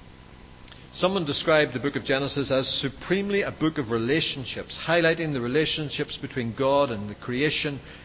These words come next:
God and mankind, and between man and man. But the relationships are not just expressed in abstract or legal terms. The relationships are expressed in terms of fellowship and communi-,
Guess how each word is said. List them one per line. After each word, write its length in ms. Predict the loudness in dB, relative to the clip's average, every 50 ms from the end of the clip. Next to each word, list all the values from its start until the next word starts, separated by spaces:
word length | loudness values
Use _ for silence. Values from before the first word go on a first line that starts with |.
| -16 -8 -2
God 380 | 2 4 6 6 6 4 2 0
and 160 | -4 -6 -4
mankind, 720 | -4 -4 -4 -6 -8 -6 -2 0 0 0 0 0 -2 -6 -8 -14 -16 -16 -16 -12 -8
and 160 | -8 -6 -6
between 380 | -6 -6 -4 -4 -4 -4 -2
man 320 | -2 0 0 0 0 -2 -4 -8 -12 -20 -20 -16 -14
and 200 | -12 -12 -10 -8
man. 360 | -8 -6 -4 -4 -4 -6 -8 -10 -14 -16 -20 -20 -20 -20 -20 -20 -20 -20 -20 -20 -20 -20 -20 -20 -20 -20 -20 -20 -20 -20 -20 -20 -20 -18 -18 -18 -18 -16 -16 -6 0
But 160 | 0 2 4
the 80 | 4 4
relationships 760 | 6 6 6 6 4 4 2 0 0 2 2 2 2 4 4
are 180 | 4 6 6
not 420 | 4 2 2 4 4 2 2 0 2
just 280 | 2 2 2 2 0
expressed 640 | -2 0 2 0 2 4 4 2 4 2 2 -2 -2
in 100 | -4 -2
abstract 800 | -2 -2 -2 -2 -2 -4 -4 -2 0 0 0 0 0 -4 -4 -4
or 360 | -2 0 2 2 2 2 0
legal 680 | -2 -2 0 2 2 2 2 2 2 2 0 -2 -4
terms. 1040 | -6 -10 -8 -4 -2 0 0 0 -2 -4 -6 -8 -12 -12 -8 -6 -4 -4 -4 -4 -8 -12 -20 -20 -20 -14 -6 -2
The 80 | 0
relationships 840 | 2 4 6 6 6 6 4 0 -2 -2 0 -2 -2 -2 -2 -4 0
are 100 | 2 2
expressed 580 | 2 2 0 -2 0 2 4 4 4 2 -2 -6
in 120 | -6 -6
terms 400 | -2 0 0 0 0 0 -4 -6
of 80 | -6 -8 -10 -6
fellowship 440 | -2 0 2 2 2 0 -2 -4 -6 -10 -14 -20 -20 -20 -20 -20 -20 -20 -20 -20 -20 -16 -8 -6
and 240 | -4 -4 -4 -6
communi-, 440 | -4 -2 -2 0 0 -2 -2 -4 -6